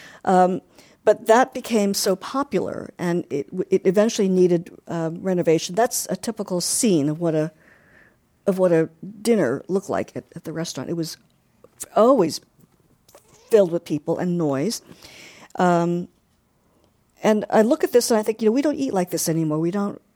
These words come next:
have, we don't, we don't commune like this anymore. Um, and then eventually, uh, the restaurant got so, um, so popular that we had to build an extension. So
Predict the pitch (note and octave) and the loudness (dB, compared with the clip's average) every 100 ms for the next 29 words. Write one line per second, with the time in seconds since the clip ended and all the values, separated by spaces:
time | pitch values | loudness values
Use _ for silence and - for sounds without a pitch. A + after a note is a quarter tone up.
0 | _ F3 F#3+ F3+ G3+ G3+ G3+ - G#3 _ | _ -12 -8 -6 -4 -4 -4 -8 -20 _
1 | _ _ G#3 G#3 - - F#3+ F#3+ G3+ E3+ | _ _ -6 -6 -8 -12 -8 -4 -2 -2
2 | B2 A2+ - C3+ C#3 C#3 - - - - | -4 -6 -6 -6 -6 -8 -10 -16 -20 -20
3 | - - G3 F#3+ F#3 - A3+ D4 D4 A#3 | -18 -4 0 0 0 2 4 6 6 2
4 | C4+ - F#3+ E3 F3 - - - F#3 F3+ | 0 0 0 2 2 -2 -16 -8 -4 -2
5 | F#3+ G3+ - F#3 F#3+ - - - A#3+ G#3+ | 0 0 0 0 0 -2 -2 -2 2 4
6 | G#3+ A3 A3+ - - - - - _ - | 6 6 4 -2 -18 -20 -20 -20 _ -2
7 | F#3 F3 E3 D#3+ - _ - A3+ F#3 C4 | 2 2 2 0 -6 _ -2 0 2 0
8 | C#4 G3 F3 - F#3+ G#3 G#3 A#3 A3 F3+ | 0 0 0 -2 -6 -6 -4 -2 -2 0
9 | G3+ G3+ - - F#3+ F3+ - - A#3 A#3 | 2 2 0 -6 -4 -2 -4 -2 -2 -2
10 | - D2 - - G3+ F#3 F3+ | -6 -8 -10 -6 0 2 2